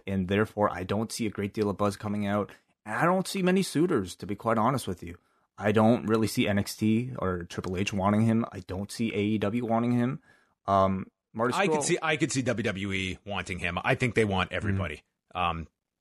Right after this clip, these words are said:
Speaker 2: I, I
Speaker 1: Does
Speaker 2: could
Speaker 1: it
Speaker 2: see
Speaker 1: hurt
Speaker 2: that happening.
Speaker 1: R O H to not have Matt Taven though? I, I, <laughs> I don't re-, I'm not really sure. I'm not really sure it hurts them.
Speaker 2: I, I think Matt Taven is a guy that, that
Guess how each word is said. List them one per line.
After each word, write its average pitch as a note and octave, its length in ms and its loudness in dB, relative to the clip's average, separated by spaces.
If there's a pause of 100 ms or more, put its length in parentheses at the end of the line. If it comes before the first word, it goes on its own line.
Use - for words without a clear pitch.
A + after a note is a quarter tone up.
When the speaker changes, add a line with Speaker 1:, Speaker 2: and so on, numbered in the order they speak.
(140)
Speaker 2:
I, A#2+ 100 0
I F#2+ 40 -4
Speaker 1:
Does B2 140 0
Speaker 2:
could A2+ 120 0
Speaker 1:
it - 40 -2
Speaker 2:
see B2+ 60 0
Speaker 1:
hurt A#2+ 80 2
Speaker 2:
that C#3+ 100 0
happening. C3 140 0
Speaker 1:
R C3 60 2
O A#2+ 140 2
H B2 200 0
to A#2 80 0
not A2+ 200 2
have A2 120 2
Matt A2 200 0
Taven A2 340 -4
though? B2+ 300 -2
I, G2+ 120 -8 (220)
I, A#2+ 380 2
<laughs> - 80 -6
I G#2+ 80 -2
don't G#2+ 160 0
re-, G#2+ 120 -2
I'm G#2 180 -2
not G#2+ 180 0
really A#2+ 220 2
sure. A#2+ 420 -2 (760)
I'm G2 80 -4
not G#2 140 0
really A2 180 2
sure A2+ 180 4
it F#2+ 100 0
hurts G#2 260 -2
them. E2 220 -16 (640)
Speaker 2:
I, G#3+ 220 0 (120)
I G#3 180 2
think A3 240 0
Matt E3+ 220 2
Taven C#3 420 2
is B2 140 -2
a - 40 -4
guy A#2 180 4
that, A2+ 240 -2
that A2+ 180 -8